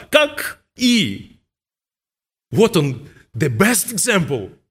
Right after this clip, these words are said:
для нас, людей, в Иисусе Христе. Потому что Бог поступает именно таким образом. Знаете, когда иногда для урегулирования ситуации нужны годы,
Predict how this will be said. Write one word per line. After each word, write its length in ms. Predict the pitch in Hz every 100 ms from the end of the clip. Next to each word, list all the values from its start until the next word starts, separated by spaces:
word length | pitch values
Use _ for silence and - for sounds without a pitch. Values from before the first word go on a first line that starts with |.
| _ _ _ _ -
для 180 | 117
нас, 240 | 151 165 -
людей, 460 | 160 156 98 82 _ _ _ _ _ -
в 60 |
Иисусе 440 | 165 151 - 175 196
Христе. 520 | 170 185 - - 78 _ _ _ _ _ _ _ _ _ _ _ _ _ _
Потому 280 | 160 160 165
что 180 | - 143
Бог 480 | 117 175 196 196 -
поступает 880 | 214 - 226 202 185 156 - - -
именно 300 | 214 220 208
таким 300 | 214 220 202
образом. 560 | 185 135 135 117 95 - _ _ _ _ _ _ -
Знаете, 380 | 147 175 151
когда 520 | 139 135 143 113 - _ _ _ _ _ _ -
иногда 300 | 131 139 151
для 180 | 139 143
урегулирования 840 | 139 143 151 135 160 156 143 135
ситуации 640 | 131 143 147 151 165 156 123
нужны 500 | 127 131 135 127 117
годы, 380 | 127 151 101